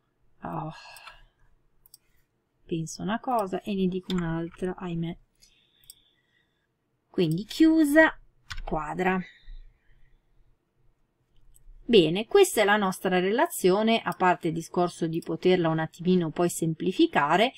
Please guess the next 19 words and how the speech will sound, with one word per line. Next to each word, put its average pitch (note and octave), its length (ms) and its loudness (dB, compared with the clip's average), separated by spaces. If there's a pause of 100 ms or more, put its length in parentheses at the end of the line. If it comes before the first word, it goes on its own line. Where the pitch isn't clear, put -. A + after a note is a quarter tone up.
(300)
è D#4 140 4
la E3+ 160 4
mia, G3 340 0
ah, D#3+ 320 -6
relazione F#3+ 640 0
che B3+ 180 0
lega E3 300 2
la E3+ 120 2
tensione F3+ 480 -2
di A3+ 120 4
uscita A3+ 460 2
a A#3+ 60 -6
quello G#3+ 300 2
che C4 140 2
è F3+ 60 4
la D#3+ 140 -2
temperatura G#3 960 0
del D#3+ 240 -4
trasduttore. - 880 -6